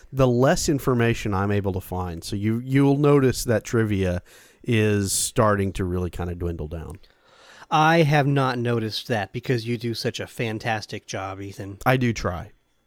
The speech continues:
Speaker 1: I do try.
Speaker 2: Yeah.
Speaker 1: I would be
Speaker 2: And
Speaker 1: on
Speaker 2: I'm
Speaker 1: the
Speaker 2: gonna
Speaker 1: Mount
Speaker 2: keep telling
Speaker 1: Rushmore
Speaker 2: you that.
Speaker 1: of podcast trivia,
Speaker 2: Yeah, you
Speaker 1: uh,
Speaker 2: would.
Speaker 1: researchers,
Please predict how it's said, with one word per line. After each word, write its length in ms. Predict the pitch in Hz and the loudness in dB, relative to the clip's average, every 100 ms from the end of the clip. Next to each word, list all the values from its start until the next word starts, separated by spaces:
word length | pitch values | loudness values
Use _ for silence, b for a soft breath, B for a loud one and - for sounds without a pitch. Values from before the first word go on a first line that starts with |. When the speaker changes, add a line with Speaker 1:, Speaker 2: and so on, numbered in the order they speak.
| _ | _
Speaker 1:
I 80 | 104 | -8
do 120 | 92 | -8
try. 100 | 98 | -8
Speaker 2:
Yeah. 100 | 95 110 _ _ _ _ B B B B - | -10 -12 _ _ _ _ B B B B 0
Speaker 1:
I 100 | 139 | 2
would 140 | 139 117 | 4 4
be 120 | 110 | 2
Speaker 2:
And 80 | 104 | 2
Speaker 1:
on 40 | |
Speaker 2:
I'm 40 | 131 | 4
Speaker 1:
the 60 | |
Speaker 2:
gonna 120 | 147 120 | 2 2
Speaker 1:
Mount 80 | 98 | 0
Speaker 2:
keep 160 | 98 | -2
telling 340 | - 139 127 117 | 0 2 2 2
Speaker 1:
Rushmore 80 | 113 | 0
Speaker 2:
you 60 | |
that. 240 | 104 104 104 | 0 0 -2
Speaker 1:
of 140 | - | -2
podcast 500 | 110 98 - 90 - | 0 0 -2 -4 -4
trivia, 460 | - 92 85 90 90 _ _ _ _ _ _ | -4 -4 -6 -10 -14 _ _ _ _ _ _
Speaker 2:
Yeah, 300 | 113 135 82 | -4 -2 -2
you 60 | 82 | -4
Speaker 1:
uh, 40 | |
Speaker 2:
would. 180 | 92 92 | -6 -4
Speaker 1:
researchers, 720 | 98 - 82 - - - - | -4 -4 -10 -12 -18 -20 -20